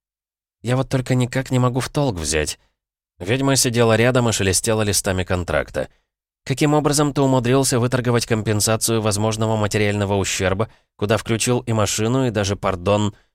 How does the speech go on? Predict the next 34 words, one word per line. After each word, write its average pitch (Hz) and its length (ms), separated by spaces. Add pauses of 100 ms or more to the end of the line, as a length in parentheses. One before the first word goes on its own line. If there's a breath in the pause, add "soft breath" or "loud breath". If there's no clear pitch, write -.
(140)
нижнее 107 440
бельё, 110 440
которое 92 340
может 87 300
пострадать 90 480
в - 80
процессе 92 420
выполнения 92 640
условий 90 400
договора?» 95 560 (720)
«Ну», 107 480 (280)
я 82 140
покосился 80 560
на 80 80
неё, 80 360 (580)
«возможно, 131 440
мы 151 100
с - 80
Павлом 139 360
Валентиновичем 127 720
увлеклись, 117 600 (400)
но 104 140
ты 120 120
же 113 100
не 113 100
можешь 143 340
отрицать, 104 460
что - 240
сумма 120 360
в 113 80
итоге 107 260
устроила 107 460
нас 107 180
всех». - 360